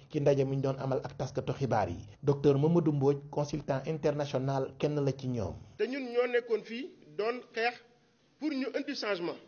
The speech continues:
Speaker 2: Parti Pastef gañewul fii. Coalition Diomaye moo gañe.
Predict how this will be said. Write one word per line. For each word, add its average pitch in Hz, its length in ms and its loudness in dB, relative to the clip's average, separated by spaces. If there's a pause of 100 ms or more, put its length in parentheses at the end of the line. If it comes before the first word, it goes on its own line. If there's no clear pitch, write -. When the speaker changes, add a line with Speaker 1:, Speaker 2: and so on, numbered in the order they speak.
(460)
Speaker 2:
Parti 254 300 -2
Pastef 226 560 2
gañewul 202 400 -2
fii. 170 240 -10 (720)
Coalition 240 580 0
Diomaye 226 280 0
moo 196 160 -2
gañe. 170 240 0